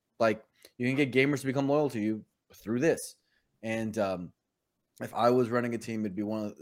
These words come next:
one of the easiest things to do. Now, you don't need that many players to make an impact. So, uh, I think, like, they should be running tournaments. They should be doing stuff like this. Um, you know, just have a small little baby Melee cash fund of, like, hundred to two hundred K. Like, every team should have that. Like, per year,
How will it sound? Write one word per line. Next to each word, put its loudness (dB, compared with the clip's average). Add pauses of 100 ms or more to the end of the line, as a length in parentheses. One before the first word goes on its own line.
(140)
one -4
of -4
the -4
easiest 0 (160)
things -4
to -14
do. -4 (320)
Now, 4
you 6
don't 8
need 2
that 4
many 0
players 0
to -6
make -2
an -4
impact. -4
So, -4 (420)
uh, 2
I 2
think, -4
like, -6
they -2
should -10
be -2
running -2
tournaments. -2
They -6 (140)
should -12
be -12
doing -6
stuff -8
like -10
this. -4 (400)
Um, -8 (420)
you -8
know, -4
just -4
have 2
a -4
small 0
little 2
baby 0
Melee -2
cash 0
fund -6
of, -10
like, -4
hundred -6
to -12
two -10
hundred -6
K. -2
Like, -4
every 4
team -2
should -8
have -6
that. -16 (440)
Like, -4
per 4
year, 2